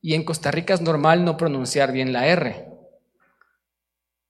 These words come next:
Pero mi punto es de que Jesús vino a instaurar un reino que no tiene límites,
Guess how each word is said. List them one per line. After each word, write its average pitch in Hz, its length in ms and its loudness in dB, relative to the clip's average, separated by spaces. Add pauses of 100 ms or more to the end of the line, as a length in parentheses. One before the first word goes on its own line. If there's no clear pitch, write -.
(100)
Pero 170 460 6
mi 170 100 -2
punto 226 400 0
es - 600 -2
de 147 120 -10
que 147 200 -8
Jesús 175 440 -4
vino 190 240 -2
a 190 60 0
instaurar 151 440 0
un 165 140 -2
reino 160 320 -4
que 156 80 -8
no 131 200 -10
tiene 139 340 -8
límites, - 1000 -4